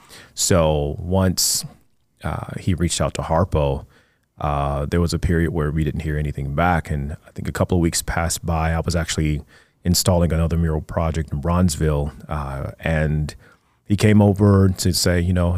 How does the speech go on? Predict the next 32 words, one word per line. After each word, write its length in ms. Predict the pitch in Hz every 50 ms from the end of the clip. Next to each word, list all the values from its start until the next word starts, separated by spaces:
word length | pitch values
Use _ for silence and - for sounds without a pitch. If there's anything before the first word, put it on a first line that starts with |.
| 95 -
uh, 240 | - 82 80 80 80 -
well, 140 | - 98 92
first 260 | - - 107 92 -
he 60 | - 90
wanted 180 | 85 78 78 -
to, 240 | - 76 71 73 76
you 120 | 95 104 95
know, 120 | 78 69
see 240 | 67 - - 78 76
the 160 | 71 78 76
other 160 | 76 69 76
mural, 300 | 71 78 76 67 71 76
but 140 | 71 - -
also 440 | 78 76 73 - - - 71 71 73
he 100 | 73 73
was 120 | 71 73 -
saying, 240 | - 78 78 78 76
you 60 | 76
know, 120 | 76 71
"I 60 | 71
think 160 | 71 - 80 -
we 60 | 76
should 160 | - - -
consider 480 | - - - - - 85 76 73 73 73 - - - - - - - - - - - - -
another 240 | 85 85 76 67 -
concept 680 | - - 95 110 110 - - 85 78 73 - - - -
for 220 | - - - 90 78
the 60 | 78
mural 260 | 80 82 80 78 78
in 60 | 78
case 300 | 76 - 80 76 - -
we 340 | 80 80 80 78 78 76 76